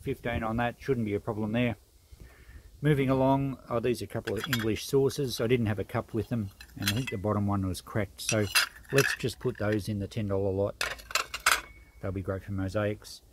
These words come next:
Now there's a couple of bowls here, great, really nice old children's bowls. This one unfortunately has got a chunk out of it,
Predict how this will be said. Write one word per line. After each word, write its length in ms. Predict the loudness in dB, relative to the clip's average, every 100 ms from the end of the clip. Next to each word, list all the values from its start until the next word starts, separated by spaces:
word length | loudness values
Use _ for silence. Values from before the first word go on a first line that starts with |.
| -20 -20 -20 -20 -20 -4
Now 160 | 2 4
there's 140 | 4
a 60 | 0
couple 280 | -2 4 4
of 140 | 6
bowls 360 | 6 6 4 0
here, 280 | 0 2 0 -6 -18 -10
great, 380 | 0 0 0 -4 -2
really 360 | 4 6 6
nice 340 | 2 2 2 2
old 300 | 2 2 0
children's 420 | 0 2 0 0
bowls. 320 | 2 0 0
This 180 | -4 -2
one 200 | 0 0
unfortunately 540 | -2 -2 -4 -4 -6
has 80 | -4
got 120 | -6
a 60 | -6
chunk 320 | -4 -4 0
out 100 | -2
of 80 | 0
it, 140 | -2